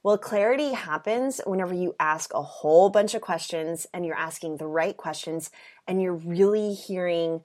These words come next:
yourself. And I think it helps whenever you have someone mirror back to you what is being said.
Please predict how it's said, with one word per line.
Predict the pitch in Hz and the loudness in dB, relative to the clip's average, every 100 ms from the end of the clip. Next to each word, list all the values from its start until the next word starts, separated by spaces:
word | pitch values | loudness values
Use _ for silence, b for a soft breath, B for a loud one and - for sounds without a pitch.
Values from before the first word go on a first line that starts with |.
| b b | b b
yourself. | 175 175 170 - 147 156 370 - - b b b _ | -2 -2 0 4 4 6 2 -4 -18 b b b _
And | 202 208 208 202 - | 0 2 2 0 0
I | 196 190 | 2 2
think | 214 196 | 2 -2
it | 190 | -2
helps | 190 - | -4 -6
whenever | 185 175 | -6 -4
you | |
have | 170 170 | -6 -8
someone | 170 170 165 156 - | -10 -6 -4 -6 -6
mirror | 170 165 165 | -6 -4 -6
back | 147 165 170 - | -2 -2 -2 -4
to | - 165 | -10 -6
you | 156 151 151 - | -4 -2 -4 -6
what | 160 160 135 | -4 -4 -4
is | 151 - | -8 -8
being | 151 147 139 | -8 -8 -8
said. | - 147 131 - - | -8 -6 -6 -8 -14